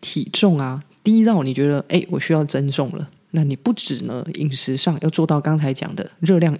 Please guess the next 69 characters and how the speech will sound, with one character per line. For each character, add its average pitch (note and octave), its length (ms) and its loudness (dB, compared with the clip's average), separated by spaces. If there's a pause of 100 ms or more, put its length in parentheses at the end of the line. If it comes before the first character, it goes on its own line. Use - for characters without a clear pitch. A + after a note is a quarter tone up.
盈 D3+ 300 2
余 C#3+ 240 0
这 D#3 180 0
件 D3+ 160 2
事 - 140 -2
情， - 220 -8 (520)
训 C#4+ 180 0
练 A3 160 6
上 E3 240 0
呢， B2+ 160 -2 (120)
也 C#3+ 120 -2
要 D3+ 160 2
以 - 240 -6
这 D3+ 100 -2
个 C#3 120 -4 (100)
重 G3 180 2
量 D#3+ 160 2
训 C#3+ 200 -2
练 B2+ 180 -2
为 - 180 -2
主， - 220 -8 (420)
去 F3 120 2
拉 E3+ 260 2
高 D#3 220 0
你 D3 160 -2
训 - 200 -2
练 D#3 120 0
的 C3+ 80 -4
强 D3 340 -6
度 F#3 140 2
或 - 180 -4
者 B2+ 100 -4
是 D3 120 -4
你 C#3+ 80 -4
的 - 100 -10
频 - 320 -12
率。 - 200 -4 (400)
那 F3 80 2 (180)
这 C4 160 2
样 G3 140 4
子 - 160 -6 (140)
才 - 200 -4
有 C#3 80 -2
办 D#3+ 180 0
法 C#3 120 -8
说 C#3 240 -4
去 C#3+ 200 -8
做 F#3 200 2
到 B2 240 -2
你 D#3+ 80 -2
想 E3 200 -4
要 D3 160 -2
去 C#3+ 320 -2
增 E3 260 2
加 C#3+ 300 -2
肌 D3+ 240 -4
肉 D3+ 200 0
的 - 80 -10
这 - 140 -8
个 - 100 -12
目 D3+ 260 -4
的。 - 140 -8 (1040)
所 B3+ 120 -2
以 A#3+ 60 2
讲 - 240 -6
这 D3 80 0
么 F3 120 4
多 D#3 220 0
呢， C#3+ 220 -4